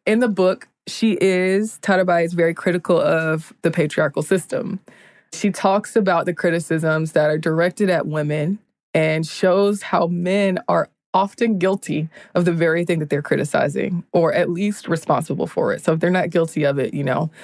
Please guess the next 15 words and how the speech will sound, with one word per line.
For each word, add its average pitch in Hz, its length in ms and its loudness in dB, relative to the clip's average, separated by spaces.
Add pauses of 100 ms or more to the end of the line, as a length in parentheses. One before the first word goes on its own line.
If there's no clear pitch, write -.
(240)
they 165 120 4
had 160 220 0
a 156 60 0
hand 156 300 -4
in 147 140 -2
making 143 300 -2
it - 160 -4
so 135 180 0
that 127 340 -2
it - 220 -2
was - 220 -2
the - 100 -2
case - 260 -4
for - 100 -4
women. 185 360 0